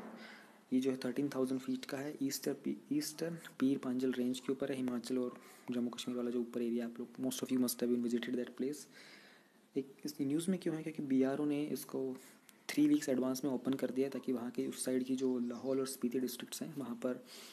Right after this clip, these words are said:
transport किया जा सके essential supplies। Connect किसको करता है, लेह और मनाली को करता है, Gateway है लाहौल और स्पीति वैली district के लिए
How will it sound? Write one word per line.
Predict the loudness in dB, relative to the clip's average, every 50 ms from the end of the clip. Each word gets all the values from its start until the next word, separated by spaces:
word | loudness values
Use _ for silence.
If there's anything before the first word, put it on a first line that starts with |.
| -16 -12 -12 -12 -14 -14 -20 -20 -20 _ _ _ _ _ -2
transport | 0 2 2 0 0 0 -2 -2 -2 0
किया | 0 0 0
जा | 2 0
सके | -4 -4 -6 -6
essential | -4 -4 -2 -2 -4 -4 -4 -4 -4 -4
supplies। | -4 -6 -6 -6 -6 -6 -6 -8 -10 -8 -6 -6 -6 -6 -8 -12 -16 -18 -12 -4
Connect | -2 0 0 0 -2
किसको | -6 -6 -4 -2
करता | -2 -2 -2 -4 -4
है, | -2
लेह | -2 -2 -2 0 -2
और | -2 -2
मनाली | -2 -2 -2 0 0 0 0
को | 0 -2
करता | -2 -4 -6 -8 -10 -10
है, | -10 -10 -6
Gateway | -2 -2 -2 0 2 0 0
है | 2 0 -2
लाहौल | -2 -4 -4 -4 -4 -2 -2
और | -2
स्पीति | -4 -4 -4 -2 -2 0 -2
वैली | 0 0 0 0
district | -2 -2 -6 -8 -10 -12 -14 -10 -8
के | -6
लिए | -6 -6